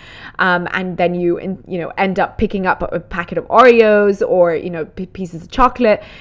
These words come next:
instead of grabbing that, grab a piece of fruit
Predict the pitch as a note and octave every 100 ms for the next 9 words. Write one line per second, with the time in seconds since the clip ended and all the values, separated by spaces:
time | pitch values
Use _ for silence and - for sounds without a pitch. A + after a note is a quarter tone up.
0 | - C4 B3 - D#4+ F4 D4 A3 - G3
1 | F3+ F#3+ G3 D#4+ E4+ C4 - - - A#3+
2 | A#3 A#3 B3 A3 A#3 A3+ - F4+ F#3+ -